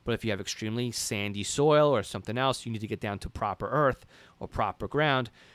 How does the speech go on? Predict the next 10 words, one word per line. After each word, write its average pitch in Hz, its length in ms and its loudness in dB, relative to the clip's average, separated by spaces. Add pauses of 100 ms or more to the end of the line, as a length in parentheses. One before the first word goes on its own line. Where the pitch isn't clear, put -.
(140)
you 120 180 -2
might 127 280 2
need 107 320 -2
maybe 101 480 -4 (120)
ten 107 240 -6
feet, 104 360 -8
twelve 98 300 -2
feet, 101 260 -6
sixteen - 400 -8
feet. 104 260 -6